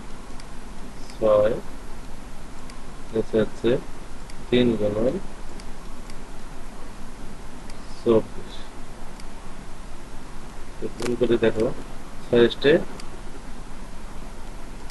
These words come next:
আটচল্লিশ, নিচে হচ্ছে তিন চারে বারো, দুই,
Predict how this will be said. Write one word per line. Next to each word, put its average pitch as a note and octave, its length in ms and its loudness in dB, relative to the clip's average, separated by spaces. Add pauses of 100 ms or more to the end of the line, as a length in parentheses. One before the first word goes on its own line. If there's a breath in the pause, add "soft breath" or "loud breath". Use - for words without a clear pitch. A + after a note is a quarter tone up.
(100)
আটচল্লিশ, G#2+ 680 2 (4000)
নিচে - 280 2
হচ্ছে C3 240 6 (480)
তিন C3 220 12
চারে A#2+ 220 12 (100)
বারো, A2 240 12 (880)
দুই, G#2+ 360 2